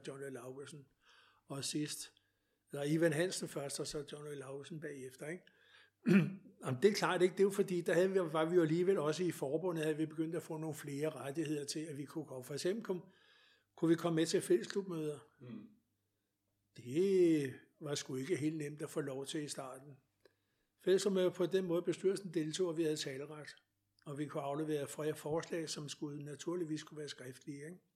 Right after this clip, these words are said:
Speaker 1: Men altså, det, nej, altså, mange af de der ting,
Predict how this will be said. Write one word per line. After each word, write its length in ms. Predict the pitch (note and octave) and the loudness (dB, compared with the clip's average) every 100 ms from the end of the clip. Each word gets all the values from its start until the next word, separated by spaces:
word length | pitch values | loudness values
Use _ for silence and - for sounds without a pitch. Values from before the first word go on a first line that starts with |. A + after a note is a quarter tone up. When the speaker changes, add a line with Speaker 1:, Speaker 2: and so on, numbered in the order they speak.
| _ _ _ _ _ _ _ _ _ _ _ | _ _ _ _ _ _ _ _ _ _ _
Speaker 1:
Men 120 | D#3+ | -2
altså, 260 | D3+ C#3 D3+ | 0 0 0
det, 440 | D3+ G#3+ A#3+ G#3 | 4 4 4 2
nej, 220 | D#3 D3+ | 0 0
altså, 460 | A3+ D#3+ - D#3 D3 - - - | 2 2 2 2 2 -2 -16 -2
mange 280 | C#3+ F3+ A#3+ | 2 4 2
af 60 | |
de 140 | G3 F#3 | 2 4
der 100 | G3+ | 4
ting, 400 | F#3 F3+ F#3+ - | 6 4 2 -6